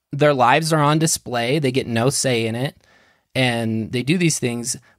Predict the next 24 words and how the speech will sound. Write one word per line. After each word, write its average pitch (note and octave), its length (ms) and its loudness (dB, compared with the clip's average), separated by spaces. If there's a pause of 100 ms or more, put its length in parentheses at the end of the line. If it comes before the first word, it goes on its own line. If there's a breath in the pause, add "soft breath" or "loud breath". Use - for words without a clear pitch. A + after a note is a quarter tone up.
But D3+ 140 2
to D3 100 0
say F#3 240 2
that, C3 420 -4
like, C3 240 -2
try F3 280 2
to E3+ 60 2
use D3 520 0
some C#3 380 -2
sort C3+ 320 -4
of A#2 120 -8
thing B2 460 -8
to A2+ 120 -16
say, A2 260 -10
"Look D3 280 -4
how D3+ 200 2
vile C#3+ 540 2
and B2+ 100 0
disgusting D#3 580 -2
these C3+ 140 -4
people C3+ 340 -6
are. B2+ 400 0 (320 soft breath)
They're, C3 260 -2
like, A2 380 -10